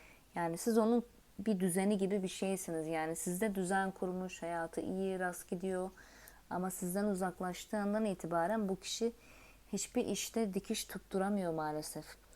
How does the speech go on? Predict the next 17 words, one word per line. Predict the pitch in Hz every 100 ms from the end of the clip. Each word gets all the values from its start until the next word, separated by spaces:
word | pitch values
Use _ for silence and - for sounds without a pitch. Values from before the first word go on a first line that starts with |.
| - - - -
Tamam, | - 190 202
çok | 208 220 -
yalanlar | 202 185 180 170
söylemiş. | 160 - 165 160 185 - - -
O | 170
söylediği | - 185 175 190
yalanlar | 190 185 180 185 185 185 - -
sürekli | 196 185 - -
tabii | - 180 180
ki, | 175 185 -
e, | - 170 165
onda | 165 170 175 180
büyük | 180 190 -
pişmanlık | - - 180 202 202
yaratıyor | 180 156 - 156
şu | 147 -
anda. | 156 156 190